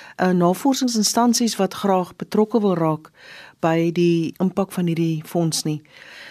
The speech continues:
Die alternatiewe gewasse, en vir die luisteraars net ter inligting, eh, ons praat hier van die kleiner gewasse, nie ons hoofstroomgewasse nie, soos die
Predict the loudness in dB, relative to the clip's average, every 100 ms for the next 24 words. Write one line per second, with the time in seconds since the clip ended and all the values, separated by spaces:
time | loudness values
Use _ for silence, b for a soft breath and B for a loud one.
0 | B B B 0 4 4 2 0 0 2
1 | 2 2 2 2 0 0 0 0 0 0
2 | 0 0 -2 -2 -2 0 2 2 0 0
3 | 2 2 0 -2 -2 -4 -2 4 4 4
4 | 2 0 0 0 0 0 -2 -4 0 0
5 | 0 -2 0 0 0 4 4 4 2 0
6 | 2 0 0 0 -2 B B B 2 4
7 | 4 4 4 4 2 -2 2 4 4 0
8 | -2 0 0 -2 -2 -2 -6 B B B
9 | B 0 0 2 2 2 0